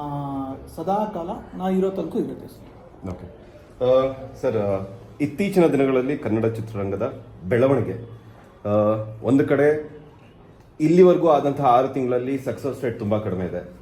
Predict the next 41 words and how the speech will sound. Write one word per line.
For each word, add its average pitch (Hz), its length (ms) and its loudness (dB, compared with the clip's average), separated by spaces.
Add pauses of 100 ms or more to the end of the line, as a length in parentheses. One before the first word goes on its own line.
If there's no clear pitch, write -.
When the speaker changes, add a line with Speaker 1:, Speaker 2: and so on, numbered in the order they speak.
Speaker 2:
ಅದ್ರ 123 180 2
ಮಧ್ಯೆ 127 340 2
ಕನ್ನಡ 110 260 -2
ಚಿತ್ರರಂಗದಲ್ಲಿ 110 640 -2
ನಡೀತಿರುವಂತಹ 92 480 -6
ಘಟನೆಗಳು, 92 680 -8 (260)
ಆ 98 60 -2
ವಿಚಾರವಾಗಿ 101 400 -4
ಏನ್ 90 100 -4
ಹೇಳಿಕ್ಕೆ 80 220 -10
ಇಷ್ಟಪಡ್ತೀರಾ? - 480 -18 (600)
Speaker 1:
ಸಕ್ಸಸ್ 214 480 -8
ರೇಟ್ 208 240 -6
ಕಡಿಮೆ 185 280 -6
ಇರೋಕ್ಕೆ 180 260 -8
ಕಾರಣ 165 340 -12 (240)
ಐ 175 100 -6
ಪಿ 190 180 -6
ಎಲ್ 196 140 -4
and 160 380 -10
ಎಲೆಕ್ಷನ್ 160 380 -10
ಒಟ್ಟಿಗೆ 143 220 -10
ಬಂದಿದೆ. - 640 -10 (240)
ಯಾವುದೋ 175 160 -8
ಎಲೆಕ್ಷನ್ 185 400 -4
ಇಲ್ಲ, 180 120 -4
ಬರೀ 170 220 -6
ಐ 180 60 -4
ಪಿ 185 120 -6
ಎಲ್ 175 120 -4
ಬಂದಿದ್ರೆ 160 280 -6
ಇಂಡಸ್ಟ್ರಿ 160 360 -8
ಚೆನ್ನಾಗಿರ್ತಿತ್ತು, 160 680 -8
ಸುಮಾರು 170 440 -12
ಸಿನಿಮಾ 160 180 -12 (540)
ರಿಲೀಸ್ 170 220 0
ಆಗಬೇಕಾಯ್ತು. 151 560 -8
But 175 500 -8
ಇನ್ನು 180 200 -8
ಆರು 196 320 -4
ತಿಂಗಳು 190 300 -2